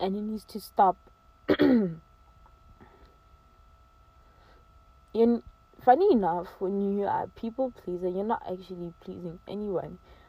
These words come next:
You're just making a mess in your life. You're making an entire mess. You're just ruining yourself. And I don't think anybody likes that. If you like that, then I, I,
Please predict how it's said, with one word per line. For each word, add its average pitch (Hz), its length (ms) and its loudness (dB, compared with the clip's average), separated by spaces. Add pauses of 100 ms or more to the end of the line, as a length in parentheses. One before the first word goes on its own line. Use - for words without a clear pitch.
(140)
You're 240 160 -4
just 269 180 -4
making 262 440 2
a 226 240 2 (460)
mess 214 420 -2 (200)
in 180 120 -8
your 175 100 -4
life. 165 240 -8 (140)
You're 180 100 -10
making 170 320 -12
an 165 60 -12
entire 247 340 0
mess. 277 260 -2 (380)
You're 233 180 2
just 226 320 -4
ruining 196 680 0
yourself. - 580 -14 (1700)
And 190 100 -6
I 208 40 -4
don't 240 180 -4
think 190 220 -6
anybody 170 340 -6
likes - 380 -14
that. - 120 -12
If 180 120 -10 (100)
you 220 80 -12
like 208 280 2
that, 185 120 -8 (100)
then 175 320 -8
I, 160 180 -12 (100)
I, 165 140 -14